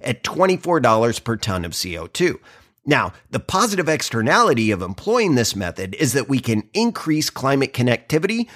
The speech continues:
while implementing an afforestation strategy. Truly, the only reasonable way to reverse losses in climate connectivity is to reinstate forest patches along climate gradients, as well as change land use habits while working with small production farmers to allow for sustainable land use.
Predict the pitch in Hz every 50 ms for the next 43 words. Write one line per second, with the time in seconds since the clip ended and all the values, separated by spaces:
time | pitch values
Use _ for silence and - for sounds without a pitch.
0 | - _ _ - 143 147 135 - - 180 180 175 - 180 175 156 156 160 165 170
1 | 180 185 185 170 - 127 120 107 123 127 127 127 - 123 117 104 - - - 101
2 | 92 - - 98 92 - - - 160 165 143 104 87 - - 69 - _ _ _
3 | _ _ _ _ _ _ _ - - 190 175 170 170 151 131 139 139 - - 170
4 | 208 233 247 247 226 170 123 135 151 170 143 160 170 151 147 143 127 117 113 107
5 | 107 104 107 - - 110 110 113 107 - 139 160 156 - - 131 123 117 117 -
6 | - 107 101 - 113 104 95 - - 127 131 123 123 - - - 113 113 110 -
7 | - - 117 95 90 90 85 87 90 - _ - 175 180 165 147 - - 180 180
8 | 151 135 135 127 127 127 127 - - - 107 98 107 - - - 107 98 92 95
9 | - - - - 151 170 156 - - 143 127 98 110 110 101 107 110 107 107 -
10 | - 107 104 104 101 92 - - - 156 202 208 170 135 123 113 113 - - -
11 | - - - - - 147 127 110 107 123 165 170 185 196 185 - - - - -
12 | 143 139 131 131 127 - - 107 110 120 120 123 131 117 117 120 117 - - 104
13 | 107 107 95 101 95 - - 110 110 110 113 107 117 117 113 127 127 117 110 101
14 | - - 120 117 113 113 - - 117 113 107 101 98 - 123 117 107 - 117 113
15 | 101 98 98 98 87 - - 107 107 101 101 107 104 101 110 113 - - 113 110
16 | - - 110 - - - - 101 98 92 87 80 90 92 101 143 190 196 160 -
17 | 90 - - -